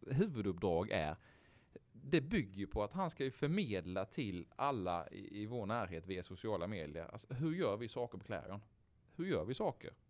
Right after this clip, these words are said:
i vårt företag? Det är ju det absolut viktigaste. Och han är också en extremt viktig del i vår employer branding-strategi. För jag vill ju gärna att innan man söker jobb hos oss så ska man ha en ganska god bild av Clarion.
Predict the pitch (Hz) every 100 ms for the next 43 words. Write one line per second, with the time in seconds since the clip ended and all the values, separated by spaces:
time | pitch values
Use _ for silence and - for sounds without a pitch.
0 | _ - 95 85 - 80 - - - _
1 | - - 120 151 139 98 90 - 85 90
2 | - - - - - - - 139 180 135
3 | 180 - 117 - - - 170 90 101 127
4 | - - 101 117 87 92 107 104 87 92
5 | 87 85 104 104 85 - - - - 71
6 | - 80 104 - - - - - - 147
7 | 165 147 208 131 131 147 101 90 - -
8 | _ 214 208 127 123 156 165 - 113 -
9 | 113 82 90 95 117 - - - - -
10 | - 330 - 165 160 160 156 107 87 92
11 | 202 123 - 98 - -